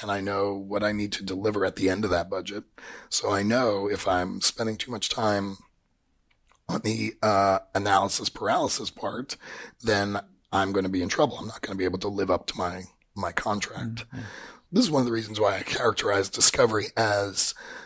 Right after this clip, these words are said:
Speaker 1: not open-ended, right? It's sort of, it's always in the context of a product. You're trying to do discovery about a specific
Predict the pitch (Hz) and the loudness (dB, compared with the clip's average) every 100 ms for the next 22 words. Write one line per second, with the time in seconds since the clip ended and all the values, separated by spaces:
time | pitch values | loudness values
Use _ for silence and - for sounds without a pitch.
0 | - 113 101 92 110 - 92 87 - - | -10 4 6 6 -4 -4 -4 -6 -12 -16
1 | - - 98 - 101 - 113 101 - _ | -16 0 0 0 0 2 2 -4 -6 _
2 | 113 98 127 127 - 113 107 - 113 95 | -4 2 4 4 2 -2 -2 0 0 0
3 | - 95 - - - 98 92 92 90 - | -2 -2 -2 -2 0 4 4 2 -2 -4
4 | - 104 - - - - - - - - | -4 -4 -4 -12 -12 -12 -12 -16 -18 -16
5 | - - 147 120 101 - 104 101 - 117 | -8 -2 0 0 -2 -8 -8 2 4 4
6 | 101 95 85 92 87 92 90 - 110 - | 4 2 0 -2 0 2 2 0 2 0
7 | - - - | 0 -6 -12